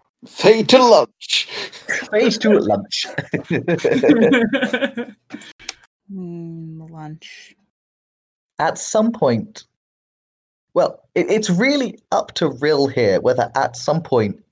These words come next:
Speaker 2: is, like, around dinner time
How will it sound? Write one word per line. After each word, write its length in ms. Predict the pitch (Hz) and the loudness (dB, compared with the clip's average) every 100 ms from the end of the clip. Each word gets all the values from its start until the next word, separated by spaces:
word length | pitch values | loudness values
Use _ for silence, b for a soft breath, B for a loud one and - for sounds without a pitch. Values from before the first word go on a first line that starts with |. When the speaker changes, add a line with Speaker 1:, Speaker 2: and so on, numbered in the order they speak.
| _ _ _ _ _ - | _ _ _ _ _ -4
Speaker 2:
is, 220 | 120 117 | -4 0
like, 460 | 113 98 - - _ _ _ _ _ _ _ _ _ _ _ _ _ _ _ _ _ _ _ _ | 0 0 -6 -20 _ _ _ _ _ _ _ _ _ _ _ _ _ _ _ _ _ _ _ _
around 480 | 143 139 147 143 120 | -2 0 0 0 -2
dinner 240 | 143 147 190 | 0 0 0
time 460 | 220 226 277 302 | 0 0 0 -4